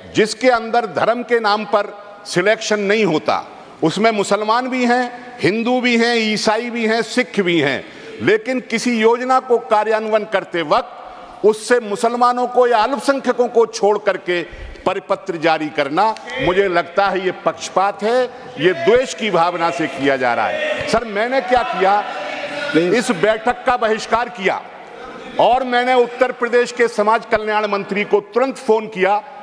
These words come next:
Speaker 1: वो राज्यसभा में रहे हैं, नरेंद्र कश्यप साहब, उन्होंने जो मुझे जवाब दिया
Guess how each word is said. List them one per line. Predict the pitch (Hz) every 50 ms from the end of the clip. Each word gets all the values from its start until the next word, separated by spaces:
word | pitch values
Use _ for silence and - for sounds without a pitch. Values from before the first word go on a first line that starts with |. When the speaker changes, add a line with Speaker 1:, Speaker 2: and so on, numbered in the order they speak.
| -
Speaker 1:
वो | 147 170
राज्यसभा | 190 180 185 185 202 - - 208 196 190 190 208
में | 214 214
रहे | 202 196 185 185 202
हैं, | 214 208 202
नरेंद्र | 190 185 180 196 202 208 185 175 - 185
कश्यप | 175 - - 196 185
साहब, | 190 - 175 165 180 202 202 - - - - - - - - - -
उन्होंने | 156 170 175 196 226 247 277 277
जो | 226 254
मुझे | 240 220 214 196 220 208
जवाब | 175 185 185 190 190 190
दिया | 165 151 165 165 165 175 185 185 -